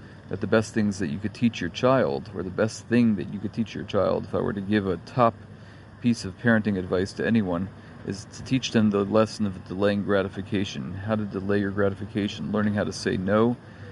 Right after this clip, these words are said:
learning what's off limits. And that all comes from this week's Parsha, the first lessons that HaKadosh Baruch Hu was teaching by the creation of the world and creating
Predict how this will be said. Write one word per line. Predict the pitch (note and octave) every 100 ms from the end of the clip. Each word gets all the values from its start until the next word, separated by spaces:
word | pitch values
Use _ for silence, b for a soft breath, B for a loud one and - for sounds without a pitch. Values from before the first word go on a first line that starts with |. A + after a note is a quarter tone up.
| B -
learning | A2 G#2+ G2
what's | G2+ G2+
off | F2+ G2 G2+
limits. | G#2 B2 - - - - B B B B B -
And | G#2 G2 G2+ G2+
that | - G#2+ G#2 -
all | G#2+ A#2
comes | - A2 G#2 -
from | - F2+ F#2 - -
this | G#2 -
week's | F#2 -
Parsha, | C#3 D3 C#3 F#2 F#2
the | F#2+
first | - A#2+ A#2 G2+
lessons | G2+ A2+ G#2 F#2 F#2
that | F#2
HaKadosh | F#2+ G2+ G2+
Baruch | G#2 A2
Hu | G2
was | E2
teaching | - A#2+ - A2+ - - B B B B
by | - - C#2+ F2 - - -
the | -
creation | - F#2+ A#2 - G2
of | F2+
the | F2
world | A#2 C3+ F#2+ F2 F#2
and | - -
creating | E2+ D2+ A2+ G#2+ G2